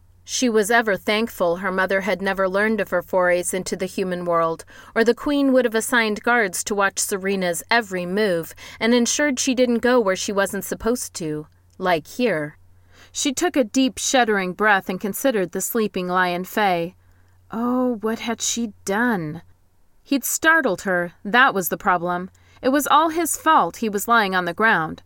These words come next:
looking rather cherub-like, his blonde hair curling about his ears, his bright blue eyes closed now,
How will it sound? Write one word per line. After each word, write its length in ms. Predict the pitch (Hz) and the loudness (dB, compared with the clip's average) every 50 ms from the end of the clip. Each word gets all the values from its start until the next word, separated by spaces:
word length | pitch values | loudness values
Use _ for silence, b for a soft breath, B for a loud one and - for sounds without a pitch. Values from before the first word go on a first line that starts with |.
| - | -10
looking 520 | - 220 226 254 247 - 196 175 175 170 170 | -4 2 2 2 2 2 -6 -6 -6 -2 2
rather 340 | 208 220 220 180 170 165 | 4 4 4 4 2 -2
cherub-like, 720 | 165 - 233 220 202 175 165 - 170 170 165 165 170 - _ B B B B | -2 -2 0 2 2 2 0 0 0 0 0 0 -2 -8 _ B B B B
his 200 | - 208 190 - | -4 -4 -4 0
blonde 360 | - 240 226 220 208 208 214 | 2 4 4 4 4 2 0
hair 300 | - 240 226 208 190 185 | -2 0 2 2 2 2
curling 460 | - - - 262 254 247 220 190 180 | 0 0 0 2 2 2 2 0 -2
about 260 | 175 170 196 190 185 | -2 0 2 2 4
his 180 | 180 185 185 - | 2 2 0 0
ears, 480 | - 226 226 208 190 175 175 175 - B B B B B | -2 0 0 2 2 0 0 -2 -6 B B B B B
his 160 | B 226 208 | B -4 -4
bright 320 | - - 254 240 226 - - | 0 2 4 4 4 2 0
blue 240 | 220 220 214 214 | 2 2 2 4
eyes 320 | 226 226 220 208 196 - - | 4 4 4 2 0 -2 -6
closed 420 | - - 269 254 247 240 - - | -4 0 0 2 2 0 -2 -4
now, 360 | 190 180 175 175 170 170 175 | -4 -2 0 0 -2 -2 -6